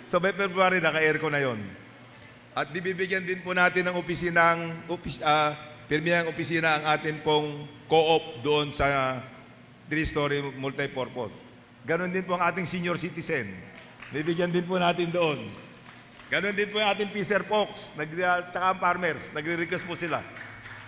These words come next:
So, malaki naman po yun. Kaya lahat po mabibigyan po ng offices. Ano po? Wag po kayong mag-alala. Yung lagi ko po sinasabi, hindi naman po kayo mawawalan. Hindi rin po kayo magkakaroon. <laughs> Joke lang po.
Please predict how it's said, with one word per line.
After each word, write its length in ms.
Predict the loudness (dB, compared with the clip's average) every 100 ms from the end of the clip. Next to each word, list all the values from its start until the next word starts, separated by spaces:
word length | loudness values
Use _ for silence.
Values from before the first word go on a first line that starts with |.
| -18 -18 -14 -8
So, 80 |
malaki 320 | 0 2 6 6
naman 240 | 4 2
po 80 | 4
yun. 180 | 4 4
Kaya 180 | 2 4
lahat 320 | 8 8 8
po 60 | 6
mabibigyan 600 | 2 2 -2 2 2 2
po 140 | 0
ng 140 | 2 2
offices. 580 | 0 0 -2 -2 -4
Ano 140 | -6 0
po? 160 | 0 0 -4 -16 -18 -20 -20 -20 -20 -16 -8
Wag 100 | -8
po 140 | 0
kayong 200 | 2 2
mag-alala. 520 | 2 2 4 6 4 2 -8 -16 -20 -20 -20 -20 -20 -8
Yung 160 | 0
lagi 200 | 0 0
ko 80 | -4
po 120 | -6
sinasabi, 600 | -6 -4 0 0 0 -4 -6 -14 -20 -18 -8
hindi 140 | -4
naman 240 | -2 -2 -4
po 100 | -4
kayo 140 | -2
mawawalan. 560 | 0 0 0 0 0 -2 -8 -14 -20 -20 -20 -20 -20 -20 -20 -20 -20 -20 -20
Hindi 320 | -10 -6 -4 -4
rin 80 |
po 80 | -4
kayo 160 | -2 -4
magkakaroon. 480 | -2 -4 -4 -8 -10
<laughs> 40 | -14 -18 -18 -18 -16 -12 -10 -10 -10 -10 -10 -12 -12 -12 -14 -12 -12 -12 -14 -14 -16 -16 -20 -20 -20 -20 -20 -8 -4
Joke 220 | -2 -2
lang 160 | -4
po. 160 | -6 -12